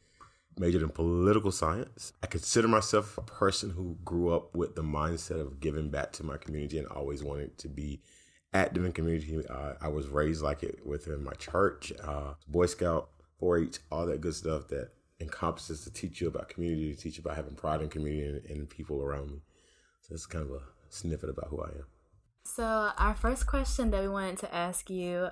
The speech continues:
Speaker 2: how did you become involved with N double A C P?
Speaker 1: N double A C P,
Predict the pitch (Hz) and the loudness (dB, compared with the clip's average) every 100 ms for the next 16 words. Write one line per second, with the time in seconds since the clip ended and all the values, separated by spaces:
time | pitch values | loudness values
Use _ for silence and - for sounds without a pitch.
0 | - - - 233 302 269 262 233 226 220 | -6 -20 -2 2 2 2 2 0 0 0
1 | 196 185 180 185 180 180 175 175 165 165 | 0 2 4 4 2 -4 -6 -4 -4 -2
2 | 160 160 170 - 175 - - 107 113 113 | -2 -2 -6 -10 -12 -4 6 10 12 12
3 | 110 107 95 110 98 | 10 6 2 4 4